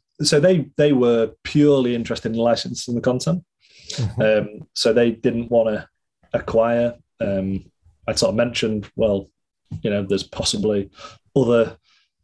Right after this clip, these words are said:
Speaker 1: acquisition musings going on and the likes," um, but they were, they were quite happy just with the idea of this, um, this licensing of the content. So I, I kind of was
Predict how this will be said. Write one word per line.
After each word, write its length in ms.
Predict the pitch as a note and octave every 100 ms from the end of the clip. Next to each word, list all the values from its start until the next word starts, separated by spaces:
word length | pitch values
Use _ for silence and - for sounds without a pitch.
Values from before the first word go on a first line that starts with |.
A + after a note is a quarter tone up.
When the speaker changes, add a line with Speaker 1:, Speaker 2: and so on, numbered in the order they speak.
| _ _
Speaker 1:
acquisition 520 | - - A#2 A#2 A#2
musings 480 | A#2 A#2+ A2+ A#2 A2+
going 320 | A2 A2 G#2+
on 260 | A2+ A#2 A2+
and 140 | A2
the 60 | A2+
likes," 560 | A2 A2+ A2 - - -
um, 260 | A#2 A2 G#2
but 120 | G#2
they 160 | A2 A2
were, 160 | G#2+ G2 - _ _ _
they 120 | - G#2+
were 120 | G2+
quite 340 | - - G2
happy 200 | G2 G#2+
just 320 | G2 G#2 -
with 100 | A2
the 100 | G2+
idea 280 | G2+ G2 G#2
of 80 | G2
this, 300 | G2+ - -
um, 580 | G#2+ G2+ G2+ G2 B2 B2+ _ _ - - - - - _
this 180 | G#2+ A2
licensing 480 | A2 A2 A#2 A2+
of 80 | A2
the 60 | G#2+
content. 480 | B2 A#2 A#2 G#2 -
So 200 | B2 A2+
I, 60 | A#2+ -
I 60 | B2+
kind 200 | A#2+ D#3+
of 40 |
was 160 | A#2 A2